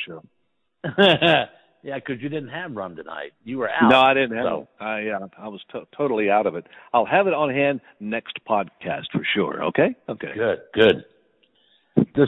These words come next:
Speaker 2: song Maybe is sung by the Chantels.
Speaker 1: Mm.
Speaker 2: Or
Speaker 1: Okay.
Speaker 2: Chantels.
Speaker 1: The Chantels.
Speaker 2: Yeah.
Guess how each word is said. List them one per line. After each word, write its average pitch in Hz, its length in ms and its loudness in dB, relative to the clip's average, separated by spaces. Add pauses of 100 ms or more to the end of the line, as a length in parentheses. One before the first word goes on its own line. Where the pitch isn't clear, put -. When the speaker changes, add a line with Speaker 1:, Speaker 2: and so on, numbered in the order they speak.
Speaker 2:
song 196 440 4
Maybe 156 480 -2
is 110 100 -8 (100)
sung 147 280 -4
by 123 220 0
the 101 300 -8 (760)
Chantels. 123 1000 -6 (720)
Speaker 1:
Mm. 185 720 4 (220)
Speaker 2:
Or 98 180 -4
Speaker 1:
Okay. 87 140 -12
Speaker 2:
Chantels. 110 960 2 (1000)
Speaker 1:
The 120 140 2
Chantels. 101 720 0 (960)
Speaker 2:
Yeah. 123 380 -4